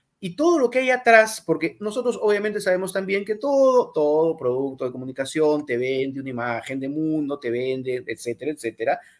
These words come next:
también eso es verdad. Dentro de eso,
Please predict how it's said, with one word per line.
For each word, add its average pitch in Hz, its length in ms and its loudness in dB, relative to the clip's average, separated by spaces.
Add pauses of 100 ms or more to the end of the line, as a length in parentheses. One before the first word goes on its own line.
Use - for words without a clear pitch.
también 247 260 -4
eso 165 140 -4
es 123 60 -6
verdad. 113 400 4 (680)
Dentro 220 400 0
de 330 160 4
eso, 339 380 -2